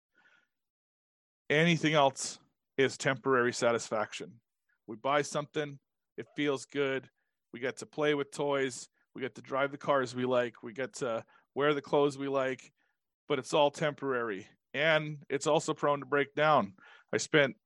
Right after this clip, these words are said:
much of yesterday replacing the radiator in my truck, and, and <laughs> then I still gotta do all the brakes and a whole bunch more. All these nice things that we have, they're temporary,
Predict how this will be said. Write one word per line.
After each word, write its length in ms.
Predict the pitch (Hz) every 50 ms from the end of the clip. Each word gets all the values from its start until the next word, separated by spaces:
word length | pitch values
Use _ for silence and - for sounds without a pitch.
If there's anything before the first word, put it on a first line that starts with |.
| _ _ _ _ _ _ _ _ -
much 300 | 143 143 147 143 - 147
of 80 | 127
yesterday 560 | 135 151 151 147 - - - 131 143 135 127
replacing 420 | 131 127 117 - 143 139 - - 139
the 80 | 127
radiator 340 | 131 143 143 139 135 127 123
in 60 | 120
my 100 | 113 117
truck, 340 | 120 - - 151 147 131 - - - - _ _ _ _
and, 200 | 135 127 120 - - - _ -
and 140 | 127 127 -
<laughs> 100 | - -
then 160 | 185 160 139 - _ - - - _ _ -
I 80 | 139
still 220 | 139 - - 180 170
gotta 220 | 151 160 151 147
do 200 | 143 147 151 151
all 120 | 147 139
the 80 | 139 143
brakes 420 | 131 156 156 147 120 - - - - _ _ _ -
and 100 | 135 139
a 100 | 139 139
whole 140 | 156 151 147
bunch 300 | 147 147 151 147 - 147
more. 280 | 143 147 139 123 120 - - - - - - - _ _ _ _ - -
All 140 | 135 160
these 200 | 170 180 151 -
nice 280 | - 170 170 170 160 -
things 280 | - 180 180 175 165 143
that 100 | 151 143
we 100 | 143 135
have, 400 | 139 139 147 160 170 156 - - - _ _ _ _ _ _ _ _ _ _ _ _ _ _ _
they're 120 | - 131 127
temporary, 580 | - 147 143 139 143 139 131 131 123 139 139